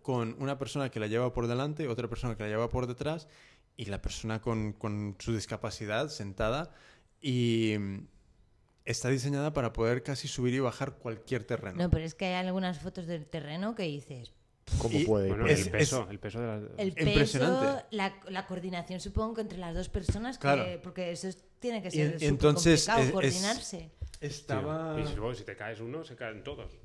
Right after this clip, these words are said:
Speaker 2: No, no, si se caen uno, se
Speaker 4: Se
Speaker 2: caen
Speaker 4: cae
Speaker 2: tres.
Speaker 4: todo. Sí, sí, sí.
Speaker 2: Pero
Speaker 1: De-,
Speaker 2: eso.
Speaker 1: deja, deja encontrar los nombres de esto.
Speaker 2: No, no, es verdad, yo,
Speaker 4: Hostia, tío.
Speaker 2: vamos, lo de correr,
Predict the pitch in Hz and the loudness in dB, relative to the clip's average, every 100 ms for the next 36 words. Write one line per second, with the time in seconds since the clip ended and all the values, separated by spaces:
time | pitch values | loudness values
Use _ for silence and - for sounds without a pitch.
0 | - 196 202 220 220 175 165 180 180 196 | -8 -6 -4 -4 -2 -2 0 2 2 4
1 | 208 214 220 208 165 226 123 110 95 - | 2 0 0 0 2 0 0 -4 -10 -4
2 | 123 107 120 113 120 - 170 170 165 156 | -4 -2 -6 -6 -10 -2 4 6 6 4
3 | 151 147 143 139 156 151 160 165 175 165 | 2 0 -4 0 2 4 2 2 0 -4
4 | 170 190 151 127 139 127 117 107 107 - | -4 -4 -4 -6 -6 -8 -10 -14 -18 -20
5 | - - - 202 202 208 190 190 190 185 | -20 -20 -6 0 4 4 4 2 2 2
6 | 185 185 196 208 196 - - - - 151 | 0 0 2 0 -2 -4 -4 -2 -4 -4
7 | 160 113 - - 165 165 147 - - - | -10 -12 -16 -10 -6 -6 -4 -2 -2 0
8 | 180 175 175 170 170 180 190 196 202 190 | 2 2 0 0 0 0 0 -2 -4 -6
9 | 170 | -8